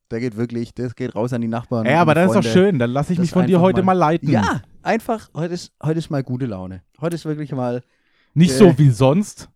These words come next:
Speaker 1: Nee, nicht so wie sonst.
Speaker 2: Ja, so Depri
Speaker 1: So,
Speaker 2: Anton und
Speaker 1: so kritisch.
Speaker 2: kritischer Markus.
Speaker 1: Ja.
Speaker 2: Nee, heute ist mal gute Laune. Okay, finde ich gut.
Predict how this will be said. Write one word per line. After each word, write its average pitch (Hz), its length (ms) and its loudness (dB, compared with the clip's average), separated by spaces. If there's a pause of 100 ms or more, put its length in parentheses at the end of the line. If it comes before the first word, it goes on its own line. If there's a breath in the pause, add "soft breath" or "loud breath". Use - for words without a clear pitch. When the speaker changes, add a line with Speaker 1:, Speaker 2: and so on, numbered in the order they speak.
Speaker 1:
Nee, 208 280 -4 (100)
nicht 175 260 -6
so 202 140 4
wie 196 60 0
sonst. 147 300 0
Speaker 2:
Ja, 170 260 4
so 135 120 4 (200)
Depri 175 600 2
Speaker 1:
So, 127 260 0 (240)
Speaker 2:
Anton 180 520 4
und 147 100 2
Speaker 1:
so 147 120 6
kritisch. 165 580 -2 (380)
Speaker 2:
kritischer 175 440 4
Markus. 165 520 0
Speaker 1:
Ja. 135 120 4
Speaker 2:
Nee, 185 60 6
heute 214 240 4
ist 202 80 0
mal 202 120 2
gute 170 200 0
Laune. 147 220 0
Okay, 208 220 2
finde 196 180 -2
ich 170 80 -6
gut. 117 260 0